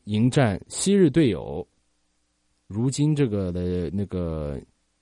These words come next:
军火的枭雄啊，叫做那个康拉德斯通班克斯啊，这个名字有点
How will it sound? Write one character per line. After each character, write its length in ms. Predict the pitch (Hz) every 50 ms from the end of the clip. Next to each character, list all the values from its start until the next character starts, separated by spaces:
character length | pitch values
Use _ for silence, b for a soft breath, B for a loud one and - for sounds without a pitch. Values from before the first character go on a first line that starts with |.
| _ _ _ _
军 240 | - - 160 170 170
火 200 | - - 90 78
的 80 | 78 82
枭 300 | - - - 147 156 156
雄 320 | 143 - - 64 78 92
啊， 100 | 95 - - _ _ _ _ _ _ _ _ _ _ _ _ _ _ _ _ _ _ _ _ _ _ _ _ _ _ _ _ _ _ _ _
叫 120 | - 113
做 140 | 110 110 107
那 160 | 104 107 101
个 420 | 90 95 90 92 87 87 85 82 85 -
康 300 | - - - 151 156 165
拉 180 | 165 160 160 160
德 300 | - 92 87 90 101 107
斯 260 | - - - - 139 135
通 340 | - - 143 143 143 139 127
班 400 | - 139 135 135 139 143 143 127 -
克 240 | - - - 127 95
斯 380 | 87 - - - 120 120 123 - _
啊， 120 | - 80 76
这 100 | - -
个 80 | 85 87
名 160 | 82 82 87
字 100 | 90 92
有 120 | 90 87 87
点 200 | 87 71 73